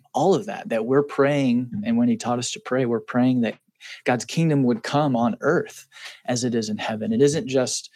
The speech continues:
when I die, I'll go to be with Jesus. And so now my sins are forgiven and that's it. But that Jesus has something to say with how I relate to others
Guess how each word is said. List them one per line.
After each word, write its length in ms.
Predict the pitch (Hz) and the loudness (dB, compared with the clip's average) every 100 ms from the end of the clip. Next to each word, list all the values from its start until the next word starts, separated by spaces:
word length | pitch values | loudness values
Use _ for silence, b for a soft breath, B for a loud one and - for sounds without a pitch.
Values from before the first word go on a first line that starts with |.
| b b - | b b -2
when 180 | 135 135 | 2 2
I 160 | 123 | 0
die, 240 | 113 117 123 | 0 0 0
I'll 160 | 113 | -2
go 160 | 113 113 | -2 -4
to 80 | 110 | -2
be 160 | 117 | -2
with 140 | 110 104 | -2 -2
Jesus. 500 | 131 123 - - 113 | -2 0 -4 -4 -4
And 120 | 110 | -4
so 180 | - 113 | -2 -2
now 280 | 113 113 113 | 0 -2 0
my 160 | 220 | -2
sins 340 | 107 - 117 110 | -2 0 0 0
are 60 | 107 | -4
forgiven 580 | 113 107 117 117 110 | -2 0 0 -2 -4
and 140 | 113 110 | -4 -6
that's 240 | 110 - | -6 -2
it. 180 | 156 151 | -2 0
But 180 | 139 - | -2 0
that 240 | 123 117 - B B B B _ | 0 0 -4 B B B B _
Jesus 420 | 131 160 147 120 | 0 0 0 -2
has 200 | - 120 | -4 -4
something 360 | - 135 131 117 | -2 -4 0 0
to 60 | 110 | 0
say 240 | - 139 | -2 0
with 160 | 113 - | -2 -4
how 240 | 127 135 | -2 -2
I 40 | |
relate 460 | 117 113 110 127 - | 0 -2 -2 -2 -4
to 140 | - 117 | -8 -6
others 580 | 110 127 104 107 - | -4 -4 -6 -8 -10